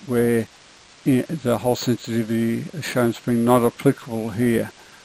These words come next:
when we're, uh, not in scanning mode.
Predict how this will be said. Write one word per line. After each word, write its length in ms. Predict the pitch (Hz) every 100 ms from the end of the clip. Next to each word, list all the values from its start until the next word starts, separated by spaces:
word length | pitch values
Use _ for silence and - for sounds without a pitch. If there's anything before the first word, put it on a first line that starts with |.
| -
when 260 | 123 120 110
we're, 300 | 110 113 110 - - - - - -
uh, 260 | 139 113 117
not 340 | 131 120 120 -
in 120 | 127
scanning 540 | - - 123 113 113 113
mode. 340 | 110 113